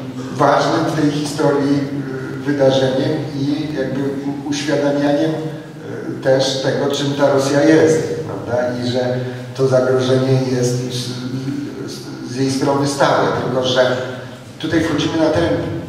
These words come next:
pewnej polityki, geopolityki, natomiast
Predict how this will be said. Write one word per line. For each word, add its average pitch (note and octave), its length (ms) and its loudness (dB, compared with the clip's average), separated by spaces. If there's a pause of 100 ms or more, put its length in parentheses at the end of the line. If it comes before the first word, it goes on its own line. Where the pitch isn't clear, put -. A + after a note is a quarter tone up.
(160)
pewnej C#3+ 260 -2
polityki, D3+ 680 0 (120)
geopolityki, B2 1000 2 (580)
natomiast C#3+ 580 0